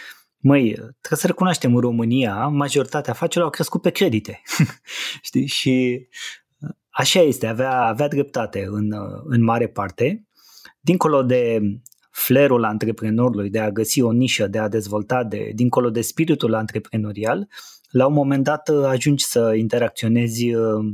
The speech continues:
cu zona financiară. Și, um, nu prea e cum să excluzi banca din această discuție, exact cum, uh, cum ziceai și tu, sunt, uh, nu, cea mai veche,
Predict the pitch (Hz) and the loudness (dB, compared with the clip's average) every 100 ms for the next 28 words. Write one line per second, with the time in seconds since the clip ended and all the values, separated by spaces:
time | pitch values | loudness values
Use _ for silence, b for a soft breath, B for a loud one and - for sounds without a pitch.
0 | 107 - 113 110 120 113 110 - 113 101 | -10 -2 0 2 2 2 -2 -4 -4 -4
1 | 101 110 101 - - B B B B - | -2 -2 -4 -6 -16 B B B B -6
2 | - - 123 123 123 120 117 110 _ - | -2 2 2 2 0 -2 -4 -6 _ -4
3 | 135 135 147 139 139 120 - 123 117 110 | -2 2 0 2 2 2 2 2 2 0
4 | 104 _ _ _ _ _ _ - - 135 | -4 _ _ _ _ _ _ -10 -2 0
5 | - 139 123 113 127 127 110 110 113 110 | 0 2 2 2 -2 -2 -4 -4 -4 -2
6 | 123 135 107 98 - 101 123 120 123 - | -2 0 -2 -4 -8 -4 -4 -2 -2 0
7 | 117 110 107 - - - 120 110 - 123 | 0 0 -6 -14 -12 0 2 2 0 0
8 | - 104 131 165 B B B B - 143 | -2 -2 -2 -4 B B B B 0 2
9 | - 139 135 127 139 196 185 - 127 117 | 2 2 4 4 2 0 -6 -6 -2 0
10 | 117 107 117 - 113 110 110 | 0 -2 -6 -2 -2 -2 -6